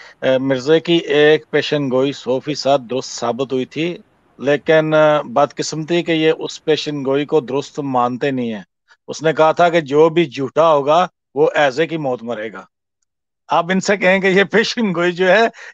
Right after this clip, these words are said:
ये दुरुस्त हो गई है, तो वो ये पेशन गोई मानने के लिए तैयार नहीं है। तो जैसा कि ऐसे चौधरी साहब ने कहा कि इनकी फैमिली में, अ, कोई हाफिज़े कुरान नहीं था। मैंने भी कई दफ़ा अपनी फैमिली पे,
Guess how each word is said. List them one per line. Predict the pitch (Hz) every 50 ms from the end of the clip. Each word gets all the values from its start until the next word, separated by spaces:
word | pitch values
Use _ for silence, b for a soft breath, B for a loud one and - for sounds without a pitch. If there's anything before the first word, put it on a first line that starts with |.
| B
ये | 160 170 165
दुरुस्त | 139 151 165 202 202 - -
हो | 190 180 175 185
गई | 190 214 214
है, | 214 208
तो | 202 196
वो | 185 196 202 208
ये | 202 196 202
पेशन | 185 208 185 165 175 185 180
गोई | 175 180 185
मानने | 180 165 156 156 160 160 165
के | 147 156
लिए | 147 139 143 135
तैयार | - 139 127 123 113
नहीं | 113 120 117 113
है। | 107 101 _ _ _ _ _ _ _ _ _ _ _ _ _ _ _ _ _ _ _ _ -
तो | 147 160 165 165 170 175 175 175 180 - - - -
जैसा | 139 160 165 170 - 190 202
कि | 190 190
ऐसे | 196 185 - 202
चौधरी | 180 175 196 196 208 202
साहब | 180 - 185 185 185 175 175
ने | 180
कहा | 160 - 165 160 170
कि | 165 190
इनकी | 185 - - 165 160 151 - 170 151
फैमिली | - - 147 143 147 147 151 160 165
में, | 160 160 160 170 170 185
अ, | 175 _ _ _ _ _ _ _ _ _ - -
कोई | 135 139 143 143 - - 160 165 -
हाफिज़े | 143 143 135 - - 131 151 156
कुरान | - 160 147 147 147 156 160
नहीं | 160 165 156
था। | - 185
मैंने | 185 165 165 170 180 202 196
भी | 190 196
कई | 180 - 180 180
दफ़ा | 170 202 - - 175 170
अपनी | 170 - 139 135 - - 151 151
फैमिली | - - 147 139 143 143 143 151 156
पे, | 147 _ _ - 139 135 135